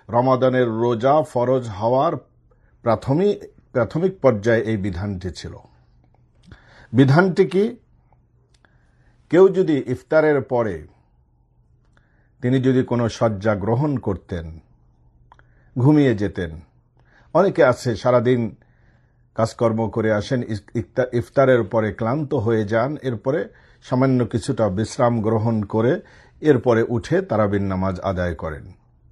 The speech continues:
তো ইফতারের পরে যদি কেউ ঘুমিয়ে যেতেন, তার জন্য আগামীকাল সেহ-, আগামীকাল ইফতার পর্যন্ত খানা পিনা, স্ত্রী সহবাস সব কিছু হলো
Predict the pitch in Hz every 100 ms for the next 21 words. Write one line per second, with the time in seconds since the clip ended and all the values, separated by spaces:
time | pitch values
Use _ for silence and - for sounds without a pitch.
0 | _ _ _ _ - _ _ _ - -
1 | 160 - 226 233 220 - 170 170 165 170
2 | 170 156 120 151 156 127 117 120 92 76
3 | 73 _ _ _ _ _ _ _ - 120
4 | 117 110 120 120 143 190 - _ _ _
5 | _ _ _ _ _ - 127 143 143 131
6 | - 120 143 143 120 - 135 131 - 113
7 | 104 120 127 139 131 - 127 147 143 139
8 | - - 175 160 147 127 98 123 113 92
9 | 87 85 - _ _ _ _ - - 131
10 | 147 143 120 92 135 143 139 110 - 139
11 | - 156 143 120 117 107 110 127 185 185
12 | _ _ _ - - 147 139 - 107 107
13 | 98 113 185